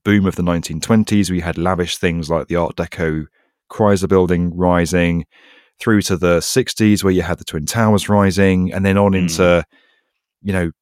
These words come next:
Speaker 1: what happened post nine eleven, the rebuilding of the World Trade Center. I think what's really interesting now is there aren't many spare <laughs> free sites available in New York, so it takes some sort of clever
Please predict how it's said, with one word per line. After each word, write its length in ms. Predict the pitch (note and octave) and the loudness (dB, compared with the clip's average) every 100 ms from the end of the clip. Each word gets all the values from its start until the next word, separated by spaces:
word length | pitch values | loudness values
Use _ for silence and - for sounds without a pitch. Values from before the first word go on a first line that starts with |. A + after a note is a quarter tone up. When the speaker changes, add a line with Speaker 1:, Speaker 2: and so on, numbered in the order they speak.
| _ - | _ -10
Speaker 1:
what 120 | F2+ | -8
happened 340 | G2+ - E2 - _ - | -8 -10 -12 -12 _ -8
post 280 | F#2 D#2+ E2+ | -6 -6 -8
nine 180 | D#2+ | -6
eleven, 380 | E2 G#2+ G#2 G2 | -2 0 0 -2
the 60 | F2 | -2
rebuilding 400 | D#2+ D#2 F2+ E2+ | -4 -2 -2 -2
of 60 | |
the 60 | D#2+ | -6
World 200 | D#2+ D#2 | -6 -6
Trade 280 | - G2+ F#2 | -2 0 0
Center. 640 | - F2 E2 F2+ E2+ D#2+ _ _ _ _ - | -4 -6 -4 -4 -4 -4 _ _ _ _ -10
I 80 | G#2+ | -4
think 140 | C3 | -2
what's 180 | B2 - | -2 0
really 160 | B2 B2 | 2 2
interesting 340 | G#2+ F#2 F2+ F2+ | 0 -4 -6 -2
now 320 | F#2+ D2+ D2+ | -2 -2 -6
is 160 | E2 | -8
there 180 | - G2+ | -2 0
aren't 160 | A2 G#2 | 0 0
many 480 | G#2 F#2 E2 E2 - | -2 -2 -4 -6 -10
spare 680 | - - - F2+ E2+ E2 D#2+ | -16 -14 -8 -6 -4 -6 -10
<laughs> 20 | |
free 320 | - - A#2 F#2 | -16 -4 -2 0
sites 600 | - G#2+ F2+ - - - | -2 0 -2 -2 -6 -6
available 400 | F2 G2 F#2 E2+ | -2 0 0 -2
in 80 | D#2+ | -6
New 80 | D#2 | -8
York, 360 | D2+ C#2+ C#2+ | -8 -10 -10
so 160 | - F2+ | -4 -2
it 160 | F#2 - | -2 -4
takes 580 | - G#2+ - - - _ _ _ _ _ _ _ _ | -4 -4 -4 -8 -8 _ _ _ _ _ _ _ _
some 280 | - A2 G2+ | -6 -2 0
sort 220 | G#2+ F2+ | 0 0
of 200 | G2 - _ - | 0 -4 _ -18
clever 800 | - A#2+ B2+ A#2 A2+ A2 G#2 | -6 0 0 2 4 4 2